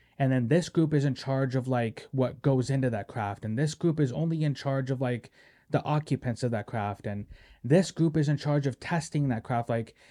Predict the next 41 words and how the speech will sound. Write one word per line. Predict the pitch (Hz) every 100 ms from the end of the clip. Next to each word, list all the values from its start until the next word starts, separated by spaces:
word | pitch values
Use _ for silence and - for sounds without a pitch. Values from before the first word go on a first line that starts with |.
| -
so, | - 151
like, | 135 127 -
they, | 139 123 117 -
they | 147
compartmentalize | 147 143 151 151 147 156 143 131
it | 123
so | - 151 135
much | 120 139 147
that, | - 123
like, | 120 117 - _ _ _ _ _ _
you're, | 139 143 151
like, | 147 143 _ -
you're, | - 143 151
like, | 143 139
hindering | - - 165 170 165 160
your | 139 135
own | 147
process | - 139 151 135 123
because | 127 135 123
you're | 123
not | 147 147
sharing | - 143 143 156 147
any | 139 143
of |
this | 131 -
information | 135 123 127 -
with, | 135
like, | 123 113
physicists | 131 123 127 131 -
or |
scientists, | 113 135 135 92 - - _ _ _ -
right? | 110 139 147 _ _ _ _ _ _ _ _ _ _ _ _ _ _
You're | 135
not | 131 139
sharing | - 147 151 156
this | 131 -
with | 131
the | 123
world's | 123 131 113
best | 127 127 -
people. | 156 117 90